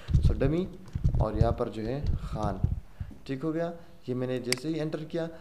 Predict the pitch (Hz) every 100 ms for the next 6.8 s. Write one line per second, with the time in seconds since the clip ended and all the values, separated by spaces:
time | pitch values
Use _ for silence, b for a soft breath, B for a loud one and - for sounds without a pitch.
0 | B - 113 127 156 160 143 135 131 147
1 | 143 139 - - 120 131 135 131 131 -
2 | 117 120 127 127 - 120 110 117 - 123
3 | 131 131 110 110 107 123 147 143 139 -
4 | B B 110 - 117 117 113 110 107 113
5 | 110 - 131 - 131 139 B B - 107
6 | 120 107 113 110 101 101 101 98